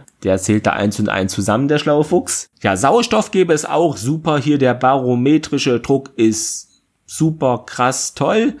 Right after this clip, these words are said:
Hört sich also nett an, quasi ein Planet der M-Klasse.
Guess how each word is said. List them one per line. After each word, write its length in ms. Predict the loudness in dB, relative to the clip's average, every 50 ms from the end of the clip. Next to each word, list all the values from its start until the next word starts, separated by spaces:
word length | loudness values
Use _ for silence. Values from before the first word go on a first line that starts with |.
| -4
Hört 180 | -2 -2 0 0
sich 160 | -2 0 0
also 220 | 2 2 2 2 2
nett 240 | 2 2 0 0
an, 200 | -2 -2 -2 -2
quasi 360 | -2 -2 0 0 0 0 0 0
ein 320 | 0 0 -2 -4 -6 -6
Planet 420 | -4 -2 0 2 2 2 2 2
der 360 | 2 2 2 2 -2 -6 -12 _ _ _ _ 0
M-Klasse. 840 | 2 2 2 0 -2 -2 0 0 0 2 2 2 0 0 0 -2